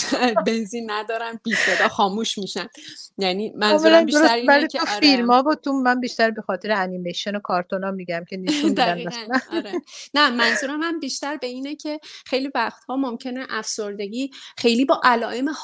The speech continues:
Speaker 1: حادی همراه نباشه. یعنی اصلاً اون فرد، اه، م، یعنی متوجه، متوجه نشه که، م، دچار افسردگی شده.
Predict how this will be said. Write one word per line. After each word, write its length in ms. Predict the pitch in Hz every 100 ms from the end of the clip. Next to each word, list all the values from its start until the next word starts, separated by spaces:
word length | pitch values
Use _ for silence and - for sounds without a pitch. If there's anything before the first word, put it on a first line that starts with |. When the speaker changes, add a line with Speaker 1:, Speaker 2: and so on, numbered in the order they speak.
| -
Speaker 1:
حادی 360 | 262 277 320
همراه 540 | 302 269 220 214 240 254
نباشه. 520 | 285 311 208 - 175
یعنی 320 | 175 185 214 - - 262 -
اصلاً 360 | - 226 220 220
اون 140 | 240
فرد، 440 | 226 - 247 262 269
اه، 300 | 202 202 190
م، 720 | 190 - - 190 185 185 180 180 190 - _ _ _ - -
یعنی 260 | 185 185 214
متوجه، 920 | 208 214 196 185 175 233 262 277 269
متوجه 580 | 214 208 208 196 196 247
نشه 380 | 320 381 - 180
که، 380 | - 165 190 - _ - - -
م، 200 | 190 185 180 180
دچار 300 | 185 - 175
افسردگی 800 | 170 165 - - 165 160 160 175
شده. 320 | - 175 175